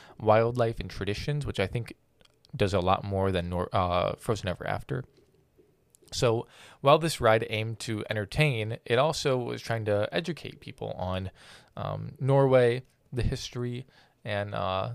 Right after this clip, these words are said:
the mythology of it too. Um, so, of course, Maelstrom isn't there anymore. It closed its doors October fifth, twenty fourteen, to make way for the Frozen Ever After. So before we, uh, move on with this episode, let me just give you a brief summary of the Maelstrom ride.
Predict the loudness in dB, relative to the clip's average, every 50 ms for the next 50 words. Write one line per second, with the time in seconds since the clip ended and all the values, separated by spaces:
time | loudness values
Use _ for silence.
0 | -8 -8 -8 -6 -4 0 2 2 2 2 0 -2 -6 -10 -8 -8 -8 -10 -8 -6
1 | -6 -6 -6 -6 -10 _ _ -20 -20 -20 -20 -20 -20 -20 _ _ _ -12 -8 -6
2 | -4 -4 -4 -6 -8 -8 -4 0 4 4 6 6 4 0 -4 _ _ _ _ _
3 | -12 -8 -4 0 0 0 0 0 -4 -8 -8 -10 -14 -14 -4 2 4 4 4 4
4 | 4 2 2 2 2 -2 -4 -6 -6 -6 -4 0 2 2 2 2 2 0 0 0
5 | 0 0 0 -2 -2 -4 -4 -4 -6 -8 -6 -4 -2 0 0 0 0 -2 -4 -4
6 | -4 -2 -2 -2 -2 0 0 0 0 0 -6 -8 -4 -2 -2 -2 -2 -4 -6 -8
7 | -8 -8 -8 -8 -6 -6 -4 -4 -4 -2 0 2 2 2 2 -2 -6 -10 -10 -10
8 | -6 0 2 4 4 4 2 -4 -6 -4 -4 -4 -2 -2 -4 0 2 2 2 2
9 | 0 -8 -12 -12 -14 -14 _ _ -20 -20 -20 -20 -20 -20 -20 -20 -20 _ -6 -4
10 | -4 -2 -2 -4 0 0 0 0 0 0 -2 -2 -2 0 2 4 4 6 6 4
11 | 4 0 -4 -6 -6 -4 0 0 0 0 0 -2 -6 -4 -2 -2 -2 -2 -2 0
12 | 2 4 4 2 2 0 -4 -6 -6 -6 -6 -6 -4 -4 0 2 2 2 2 0
13 | -4 -6 -6 -4 -6 -4 -2 -2 -2 -2 -2 -2 -4 -4 -4 -4 -2 -2 0 0
14 | -2 -2 -4 -8 -8 -6 -4 -2 -2 -2 -2 -4 -6